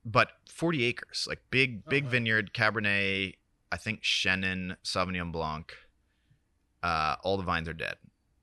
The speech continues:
Speaker 1: all gone, and I've heard eighteen different rumors of why they're dead, or it was Pierce's disease, it was this, it was whatever, and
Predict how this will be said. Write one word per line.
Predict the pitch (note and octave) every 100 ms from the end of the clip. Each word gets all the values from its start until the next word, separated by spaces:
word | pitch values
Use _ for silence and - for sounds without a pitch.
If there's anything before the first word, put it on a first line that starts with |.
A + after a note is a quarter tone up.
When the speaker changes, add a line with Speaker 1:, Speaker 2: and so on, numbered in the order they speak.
| -
Speaker 1:
all | G#2+ G2+
gone, | F2+ E2+ E2+
and | C#2+
I've | D#2 D#2
heard | F2 D#2 -
eighteen | F#2+ - F#2
different | E2+ - -
rumors | E2+ E2 D#2+ -
of | D#2 -
why | F#2+ D2+ D2 D2+
they're | D#2 D2+
dead, | F#2 F#2 F#2 F2+ D#2+
or |
it | C#2
was | G1+ -
Pierce's | G#2 F2+ F2 E2
disease, | E2+ F2+ E2+ E2+ D#2+
it | -
was | D#2+ D#2+ - -
this, | F2+ E2+ E2 -
it |
was | D#2+ E2+ E2+
whatever, | E2+ D#2+ D#2 D#2
and | D2 D#2+ D#2